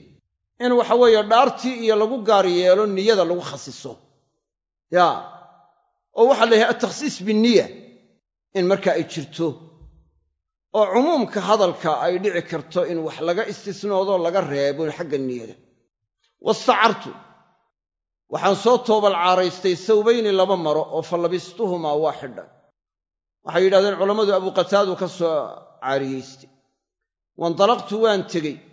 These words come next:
Ata'ammamu. Yacni marka anuu u qastaayo ama xaal aan u qastaayo. Xaal aan u qastaayo Rasuulullaahi sallallahu alayhi wa sallam, rasuulka Ilaahay sallallahu alayhi wa sallam. Yatalaqaani nnaasu fawjan fawjan yuhanni'uunanii bitawbah.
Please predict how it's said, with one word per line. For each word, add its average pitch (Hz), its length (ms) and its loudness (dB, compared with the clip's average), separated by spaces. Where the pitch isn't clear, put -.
Ata'ammamu. 220 760 2
Yacni 175 340 0
marka 208 320 0
anuu 233 220 2
u 233 60 -4
qastaayo 190 500 0
ama 190 160 2
xaal 185 240 2
aan 180 120 0
u 202 60 -6
qastaayo. 135 580 -4
Xaal 185 240 4
aan 196 180 0
u 226 40 0
qastaayo 208 520 0
Rasuulullaahi 190 640 0
sallallahu 190 500 0
alayhi 180 200 0
wa 160 60 -8
sallam, 180 240 -4
rasuulka 175 420 -4
Ilaahay 165 260 0
sallallahu 160 480 -4
alayhi 151 220 -4
wa 143 60 -4
sallam. 143 340 -12
Yatalaqaani 233 840 2
nnaasu 247 480 2
fawjan 233 580 2
fawjan 240 500 2
yuhanni'uunanii 233 1120 0
bitawbah. 190 720 -2